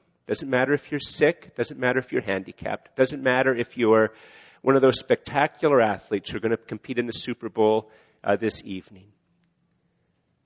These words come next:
Our bodies will eventually fail. Many of us know what that means every day when we wake up.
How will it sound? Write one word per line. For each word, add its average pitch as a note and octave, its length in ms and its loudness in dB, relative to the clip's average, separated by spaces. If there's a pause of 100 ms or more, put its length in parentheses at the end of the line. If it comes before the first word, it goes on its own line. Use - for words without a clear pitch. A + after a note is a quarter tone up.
(1160)
Our G#2 80 -18
bodies A#2+ 760 -2 (240)
will G2+ 160 -10
eventually G2 480 -10
fail. - 340 -20 (880)
Many A2 220 -6
of G#2+ 100 -12
us - 180 -14
know G#2+ 120 -6
what G#2 180 -6
that A2 180 -4
means G2+ 260 -16
every G#2+ 220 -6
day G2+ 180 -6
when G2 160 -14
we G2 80 -18
wake F#2 320 -16
up. E2+ 120 -20